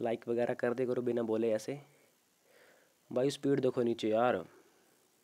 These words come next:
वन ट्वेंटी स्पीड भाई, शिट। भाई, मतलब काफ़ी भागती यार कार ये वाली गाइस,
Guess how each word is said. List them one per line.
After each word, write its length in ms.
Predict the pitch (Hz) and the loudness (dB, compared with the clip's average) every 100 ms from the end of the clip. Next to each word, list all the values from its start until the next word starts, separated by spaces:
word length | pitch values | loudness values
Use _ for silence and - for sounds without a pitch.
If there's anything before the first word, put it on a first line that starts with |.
| _ _ _ _ _ _ - _ _ _ _ | _ _ _ _ _ _ -20 _ _ _ _
वन 260 | 120 127 135 | 2 4 4
ट्वेंटी 300 | 139 131 131 | 2 0 0
स्पीड 300 | - 127 127 | -2 2 2
भाई, 340 | 117 113 117 | 2 0 -2
शिट। 380 | 113 - 110 - - - _ _ _ _ _ _ _ _ _ _ - - - _ _ _ _ - 104 | -4 -8 -10 -10 -20 -20 _ _ _ _ _ _ _ _ _ _ -20 -20 -20 _ _ _ _ -10 -2
भाई, 160 | 113 | 0
मतलब 220 | 117 120 - | 0 -2 2
काफ़ी 240 | 120 143 | 0 2
भागती 440 | 131 113 - 131 120 | 2 0 0 0 2
यार 120 | 123 | 2
कार 240 | 120 113 | 2 4
ये 100 | 110 | 4
वाली 220 | 107 104 107 | 2 2 2
गाइस, 320 | 98 107 | 0 -2